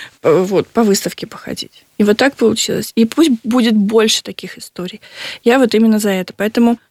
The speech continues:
мы, конечно, всех ждём. А, программа большая, обширная и для школьников, и для родителей, и для учителей, и для директоров, потому что это разные подходы, разные методики работы, разные, а, форматы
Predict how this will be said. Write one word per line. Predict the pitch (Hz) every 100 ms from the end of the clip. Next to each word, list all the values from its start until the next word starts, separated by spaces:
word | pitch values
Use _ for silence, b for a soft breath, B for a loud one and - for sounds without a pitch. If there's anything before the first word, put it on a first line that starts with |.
| -
мы, | 277
конечно, | 277 269 269 269
всех | - 247 226
ждём. | 208 214 208 277 - B B B B B B B
А, | 226 220
программа | 220 233 233 247 254 226 220 220
большая, | 214 214 - 214 190 180 185
обширная | - 202 - 226 214 208 196 175 175
и | - 208
для | 214 214 208 202 - -
школьников, | - - 196 185 185 180
и | 202
для | 208
родителей, | 214 202 190 175 196 180 - B B B
и | 220
для | 208 214 -
учителей, | 240 247 226 240 208 190
и | -
для | 208 226
директоров, | 226 233 - 240 233 185 - B B B
потому | - 202 214
что | 208 208
это | 196
разные | 226 254 226 226 214 -
подходы, | 220 - 233 220 190
разные | 196 220 226 214
методики | 220 247 226 214 202
работы, | 196 190 190 -
разные, | 196 202 226 226 220 B B B B
а, | 202 202
форматы | - 247 226 247 233 226 208